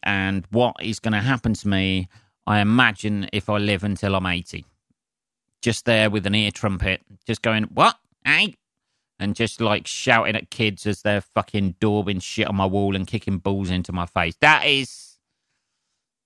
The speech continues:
what I've got to look forward to. Footballs, that is, not testicles. Uh, just to <laughs> clarify that, that's not something I'm looking forward to when I'm older. Um,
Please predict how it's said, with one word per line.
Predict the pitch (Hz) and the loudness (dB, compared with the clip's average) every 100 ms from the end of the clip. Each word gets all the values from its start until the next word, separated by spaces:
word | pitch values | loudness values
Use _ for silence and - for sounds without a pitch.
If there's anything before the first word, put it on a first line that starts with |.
| - | 0
what | 120 - | 4 4
I've | 127 - | 4 2
got | 117 85 | -2 -2
to | - | -2
look | 117 - | -2 -4
forward | - 110 104 95 | -2 -2 -2 -4
to. | 95 | -8
Footballs, | 92 202 170 123 110 98 | 0 0 2 0 -2 0
that | 95 | -2
is, | 95 90 | -2 -4
not | 113 104 | -6 -8
testicles. | - 107 - 95 95 87 85 - | -4 -6 -6 -12 -12 -14 -16 -6
Uh, | 98 90 | -2 0
just | 90 107 - | -2 -6 -8
to | |
<laughs> | - | -4
clarify | 113 143 139 - 117 117 | 4 4 4 0 0 2
that, | 131 127 143 | 2 4 4
that's | 131 131 | 2 0
not | 135 110 | -2 -2
something | 127 120 | 0 0
I'm | 110 117 | 0 0
looking | 110 110 | -2 -4
forward | 123 113 107 | -2 -2 -2
to | 117 | -2
when | 110 113 | -2 -2
I'm | |
older. | 113 120 123 - _ - - - _ - | -2 -2 -4 -6 _ -20 -20 -20 _ 2
Um, | 120 117 113 104 | 4 6 4 0